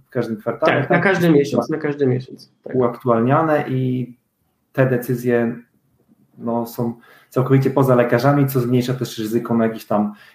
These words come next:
Speaker 1: manipulacje, żeby wypisywać jakiś tam konkretny, nie musimy
Speaker 2: Dokładnie.
Speaker 1: też tracić czasu na, e, odwiedziny <laughs> właśnie,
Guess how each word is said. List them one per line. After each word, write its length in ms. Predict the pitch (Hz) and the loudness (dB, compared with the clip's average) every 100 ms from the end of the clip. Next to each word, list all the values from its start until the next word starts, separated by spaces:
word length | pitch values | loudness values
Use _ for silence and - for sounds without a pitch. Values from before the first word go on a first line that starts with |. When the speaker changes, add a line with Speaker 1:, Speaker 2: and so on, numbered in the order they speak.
| - | -2
Speaker 1:
manipulacje, 840 | 117 110 113 110 110 - 110 107 | 2 2 2 4 4 2 0 0
żeby 180 | 101 104 | -2 -4
wypisywać 460 | 104 - 107 98 | -6 -10 -4 -4
jakiś 180 | 104 - | -4 -12
tam 140 | 110 98 | -10 -6
konkretny, 720 | 107 104 117 113 110 110 104 - 165 - | -6 0 0 2 0 0 -2 -6 -8 -8
nie 140 | 87 104 | -2 0
musimy 120 | 107 | 0
Speaker 2:
Dokładnie. 300 | - 151 135 135 | 2 2 4 2
Speaker 1:
też 60 | 131 | 0
tracić 360 | 104 104 104 | -6 -6 -8
czasu 340 | - 110 - 107 | -2 -2 0 -2
na, 280 | 107 104 - _ _ _ _ _ - | 0 0 -4 _ _ _ _ _ -6
e, 260 | 104 104 104 | -2 0 -2
odwiedziny 680 | 104 104 101 104 104 98 | 0 0 2 2 2 0
<laughs> 280 | 120 - - | -2 -4 -4
właśnie, 380 | 113 - 107 - | -8 -2 -2 -2